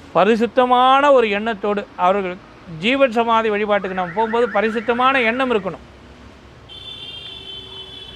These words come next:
நமக்கு இவன் கொடுக்கணும், அவன் கொடுக்கணும், அது வேணும், இது வேணும், அந்த மாதிரி ஒரு சிந்தனைகள்லாம் இல்லாம இறை சிந்தனையோட சிறப்பான ஒரு சிந்தனையா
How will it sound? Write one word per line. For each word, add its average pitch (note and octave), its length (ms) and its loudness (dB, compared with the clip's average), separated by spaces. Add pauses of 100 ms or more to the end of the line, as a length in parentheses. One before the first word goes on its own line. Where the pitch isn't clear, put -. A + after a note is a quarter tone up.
(920)
நமக்கு G#3+ 340 4 (440)
இவன் G#3 180 0
கொடுக்கணும், G#3 460 4
அவன் G#3+ 180 2
கொடுக்கணும், G#3+ 400 2
அது G#3 180 0
வேணும், G#3+ 360 -2
இது A3 200 -2
வேணும், G#3+ 260 0
அந்த A3 220 -2
மாதிரி A#3+ 180 2 (100)
ஒரு G3 160 -4
சிந்தனைகள்லாம் A3 680 0
இல்லாம F#3 340 0 (1160)
இறை B3 180 4 (100)
சிந்தனையோட G#3 540 0 (360)
சிறப்பான G3 600 2 (100)
ஒரு G3 180 -2
சிந்தனையா F3 400 -4